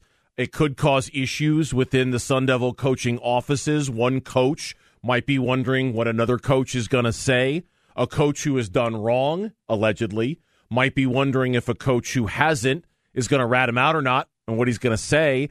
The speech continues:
And the coach who hasn't done anything wrong might be internally debating whether he's gonna rat out his colleague or not. These are all, you know, things that can distract you.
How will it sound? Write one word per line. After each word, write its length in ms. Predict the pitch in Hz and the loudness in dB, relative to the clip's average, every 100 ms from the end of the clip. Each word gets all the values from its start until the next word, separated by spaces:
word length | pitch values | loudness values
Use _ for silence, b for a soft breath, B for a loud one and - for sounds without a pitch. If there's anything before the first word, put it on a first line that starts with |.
| B B | B B
And 160 | 127 | -4
the 60 | 131 | -2
coach 280 | 156 147 - | 0 0 0
who 80 | |
hasn't 340 | 127 185 202 165 | 0 2 2 2
done 120 | 143 | 2
anything 420 | 135 127 131 123 | 2 0 0 -2
wrong 440 | 113 113 113 135 156 b b b | 0 2 2 0 -4 b b b
might 180 | 131 139 | -2 0
be 160 | 143 | 0
internally 500 | 135 - 147 143 135 | 0 -2 0 2 2
debating 540 | 127 110 151 170 147 135 | 0 2 2 2 0 0
whether 200 | 135 120 | 0 0
he's 200 | 147 - | 0 0
gonna 180 | 123 | 0
rat 220 | 117 135 135 | 2 2 2
out 200 | 131 120 | 2 0
his 120 | 92 | -2
colleague 480 | - 208 202 147 110 | 0 2 2 0 -2
or 120 | 104 | -4
not. 280 | 92 110 151 | 0 0 0
These 160 | 170 | -2
are 120 | 151 | 2
all, 340 | 151 175 180 160 b b | 4 4 2 -2 b b
you 80 | b | b
know, 80 | 147 | -2
things 420 | - 208 226 196 | 0 0 2 0
that 120 | 139 - | -2 0
can 160 | 156 | 0
distract 640 | 131 127 - 160 185 214 - | 0 -2 -2 0 0 0 -2
you. 240 | 120 107 | -2 -2